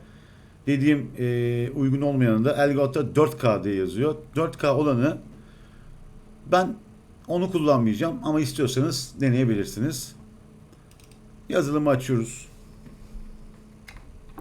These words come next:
Yazılım bu şekilde arkadaşlar. Şu an sinyal yok diyor. Çünkü bağlantıyı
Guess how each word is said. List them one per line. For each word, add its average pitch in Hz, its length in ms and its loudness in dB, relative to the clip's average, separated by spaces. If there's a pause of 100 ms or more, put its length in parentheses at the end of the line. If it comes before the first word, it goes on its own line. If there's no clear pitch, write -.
(1900)
Yazılım 185 500 4 (1300)
bu 165 120 2
şekilde 113 460 -2 (220)
arkadaşlar. - 640 -10 (960)
Şu 185 200 6
an 180 220 4
sinyal 170 420 2
yok 156 240 2
diyor. 156 280 0
Çünkü 143 340 -4
bağlantıyı 151 680 4